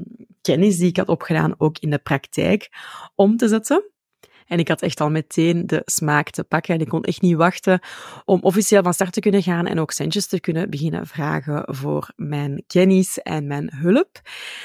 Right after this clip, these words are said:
En, eh, ja, zo geschiedde. Ik, eh, klutste een website in elkaar. Ik, eh, maakte pakketjes. En, ehm, ja, ouders konden mij beginnen boeken. Ik vond dat wel enorm, enorm spannend.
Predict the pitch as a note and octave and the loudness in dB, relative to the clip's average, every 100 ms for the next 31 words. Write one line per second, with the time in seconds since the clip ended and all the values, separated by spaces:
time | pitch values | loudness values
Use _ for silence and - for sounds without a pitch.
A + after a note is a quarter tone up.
0 | - - F#3+ F#3 F3+ - E3+ A#3+ C4 G#3+ | -18 0 4 6 4 4 4 4 2 2
1 | - A#3 B3 G3+ - E3+ E3 G3 F#3 - | 0 4 4 2 2 0 2 -2 -4 0
2 | F#3 - D#3+ D3+ F#3 - G3+ G3 - F3 | 0 2 -2 2 0 0 0 0 0 -2
3 | F3 - D#3+ E3 E3 - E3+ D3+ - - | -2 -2 0 0 0 -4 -2 -2 -2 -4
4 | D3+ D3 C#3+ D3+ D3+ - D#3 C#3+ F3 - | -2 -2 -2 -2 -2 -4 -8 -2 -2 0
5 | - E3 D#3+ - - - - D#3+ D#3 C#3+ | 0 2 2 0 -6 -6 -4 0 0 0
6 | D3 C#3+ C#3 C#3+ - E3 - G3+ - F#3 | -2 -2 -4 -6 -2 0 2 0 0 2
7 | F#3 F3 E3+ - D#3+ D#3+ D3 C3+ F3 G3+ | 4 4 2 0 -2 -2 -2 -4 -4 -2
8 | - - E3+ D#3 D#3 D3 D3 - D3+ D3+ | -4 -4 -8 -4 -4 -2 -4 -4 -6 -6
9 | C#3 - C#3 C#3 - - - - E3+ F3+ | -6 -6 -6 -8 -12 -6 -6 -4 0 4
10 | A3+ A#3 | 4 2